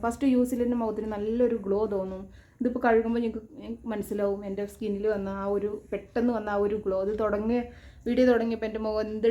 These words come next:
ഡള്ളായിരുന്നു. ജോലി കഴിഞ്ഞ് വന്നതാണ്, ഇപ്പോൾ രാത്രിയാണ് ഞാൻ ഈ വീഡിയോ എടുക്കുന്നത്. അപ്പോൾ ആ ഒരു ഡൾനെസ്സും കാര്യങ്ങളും പരിവാളിപ്പും ഒക്കെ ഉണ്ടാവും. അപ്പോൾ അതൊക്കെ അങ്ങോട്ട്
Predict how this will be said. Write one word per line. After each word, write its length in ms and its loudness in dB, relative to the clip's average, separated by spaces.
ഡള്ളായിരുന്നു. 580 2
ജോലി 240 4
കഴിഞ്ഞ് 280 0
വന്നതാണ്, 380 -2
ഇപ്പോൾ 160 -2
രാത്രിയാണ് 460 -4
ഞാൻ 140 -4
ഈ 120 -6
വീഡിയോ 240 -2
എടുക്കുന്നത്. 320 -10
അപ്പോൾ 180 0
ആ 140 4
ഒരു 220 4
ഡൾനെസ്സും 580 -2
കാര്യങ്ങളും 480 -4
പരിവാളിപ്പും 580 0
ഒക്കെ 300 -4
ഉണ്ടാവും. 300 0
അപ്പോൾ 180 0
അതൊക്കെ 300 0
അങ്ങോട്ട് 220 6